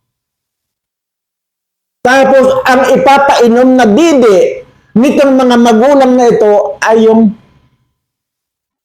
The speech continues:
tubig na tinimplahan ng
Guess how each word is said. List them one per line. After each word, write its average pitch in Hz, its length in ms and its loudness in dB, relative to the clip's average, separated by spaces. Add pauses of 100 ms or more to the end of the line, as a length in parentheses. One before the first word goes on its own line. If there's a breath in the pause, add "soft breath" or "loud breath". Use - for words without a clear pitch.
(160)
tubig 214 800 0
na 214 240 -2
tinimplahan 208 1120 0
ng 214 300 0